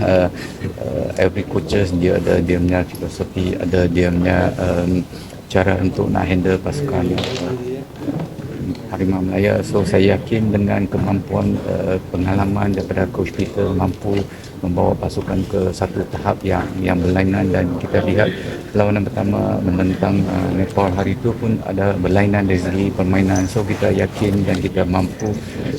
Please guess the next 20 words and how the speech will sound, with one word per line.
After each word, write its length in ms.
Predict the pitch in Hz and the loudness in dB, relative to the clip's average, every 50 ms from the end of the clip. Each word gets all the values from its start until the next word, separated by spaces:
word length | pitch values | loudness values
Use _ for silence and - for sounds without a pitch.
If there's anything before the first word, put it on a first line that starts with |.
| - - - - - - | -4 -4 -4 -4 0 2
uh, 320 | 104 101 98 101 98 98 | 2 4 4 4 2 2
memberi 480 | 101 101 101 98 92 92 98 98 101 95 | 4 4 4 4 4 4 4 4 2 2
sokongan 640 | - - 95 85 - 95 98 98 98 98 95 92 95 | 4 2 2 2 0 0 0 2 2 2 2 4 4
yang 100 | 107 - | 2 2
sepenuh. 320 | - - 110 104 110 107 95 92 82 85 | 2 4 4 6 6 4 4 2 0 2
Yang 120 | 92 98 92 - 110 | 2 2 2 2 0
penting 260 | - - 117 107 107 | 0 0 0 0 2
adalah, 240 | 110 110 113 117 113 - - - | 2 4 4 4 2 0 -2 -4
uh, 220 | 107 98 92 90 90 - | -2 -2 0 0 -2 0
saya 240 | - 95 92 92 92 | 2 2 4 4 2
rasa, 200 | - - 107 107 107 107 101 - - | 4 4 6 6 6 6 4 2 0
uh, 280 | 95 95 95 95 92 92 | 0 0 0 0 0 -2
sokongan 640 | - - 95 85 - 98 95 95 98 98 95 92 | 0 0 -2 0 0 0 0 2 2 2 2 2
daripada, 400 | 92 - 95 95 98 98 95 90 - - - - - - - - - | 0 0 0 2 4 2 2 2 0 -6 -8 -10 -10 -12 -6 2 4
uh, 120 | 101 98 - | 4 4 4
semua 260 | - 98 98 98 95 - | 2 0 2 2 2 2
pihak 320 | - 98 82 92 101 - - - | 0 0 0 0 0 -2 -2 -2
penting 400 | - 101 101 98 - 120 92 92 | 0 0 2 2 2 2 2 2
untuk, 400 | 95 95 90 - - 101 98 95 92 - | 0 0 0 2 4 4 4 4 2 2
uh, 320 | 95 95 95 95 95 95 | 2 2 2 2 0 0